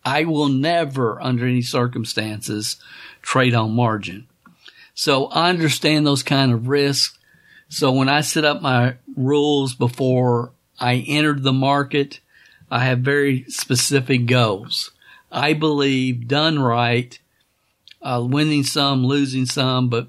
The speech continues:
but doing your research, looking behind the curtain, making the best decisions you can with the information that you have at the time. I believe that it is possible for this year to take the twenty-five thousand dollar,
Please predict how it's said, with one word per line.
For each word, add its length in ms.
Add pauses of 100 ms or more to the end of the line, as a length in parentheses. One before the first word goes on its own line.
(120)
but 340
doing 280
your 100
research, 600
looking 300
behind 300
the 80
curtain, 400
making 340
the 40
best 300
decisions 580
you 80
can 360
with 180
the 120
information 600
that 200
you 120
have 220
at 180
the 80
time. 480 (400)
I 200
believe 480
that 140
it 140
is 160
possible 600
for 160
this 300
year 200
to 120
take 240
the 80
twenty-five 640
thousand 460
dollar, 520